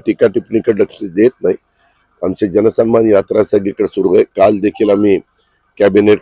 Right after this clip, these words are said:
करून इकडं आलो, मी आणि धनंजय मुंडे, संजय बनसोडे इथंच होते आणि आम्ही फिरलो, म्हणजे, अ, उदगीरमध्ये त्या ठिकाणी फिरलो.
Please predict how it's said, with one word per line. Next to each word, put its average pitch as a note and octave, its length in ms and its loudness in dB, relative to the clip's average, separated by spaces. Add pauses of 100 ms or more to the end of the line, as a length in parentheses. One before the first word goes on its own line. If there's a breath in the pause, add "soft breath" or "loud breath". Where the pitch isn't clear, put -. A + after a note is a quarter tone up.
करून G#2 320 4
इकडं G#2 280 0
आलो, F#2+ 380 4
मी - 420 -6
आणि F2+ 160 -2
धनंजय F2 400 -2
मुंडे, E2+ 300 -2 (200)
संजय F2+ 560 0 (280)
बनसोडे E2+ 460 -4
इथंच G2 280 0
होते E2 280 -2 (600)
आणि G#2+ 100 -2
आम्ही A2 200 4
फिरलो, G#2 560 0
म्हणजे, F#2+ 300 0
अ, D#2 640 -8 (120)
उदगीरमध्ये G2 520 0
त्या F2+ 160 -2
ठिकाणी G2 340 -6 (120)
फिरलो. F#2 340 0